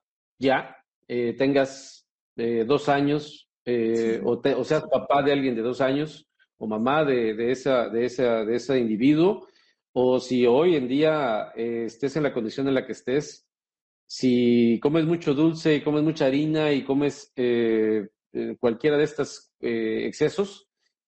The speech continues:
Speaker 1: y si, y, y tienes sobrepeso, pues tienes un problema. Y aunque no tengas sobrepeso,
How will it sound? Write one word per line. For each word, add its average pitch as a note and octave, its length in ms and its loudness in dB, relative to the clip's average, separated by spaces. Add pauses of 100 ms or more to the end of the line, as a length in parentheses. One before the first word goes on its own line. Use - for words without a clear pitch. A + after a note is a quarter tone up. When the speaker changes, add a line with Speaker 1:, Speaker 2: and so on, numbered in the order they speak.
(140)
Speaker 1:
y A#2 320 2
si, B2 280 -2
y, B2+ 400 2
y A#2 60 -4
tienes C#3+ 240 2
sobrepeso, D#3+ 760 0
pues B2 120 -6
tienes B2 140 -2
un C3 80 0
problema. A2+ 480 0 (760)
Y C#3 140 4
aunque B2+ 280 2
no C3+ 140 0
tengas F#3 220 2
sobrepeso, C#3+ 760 -2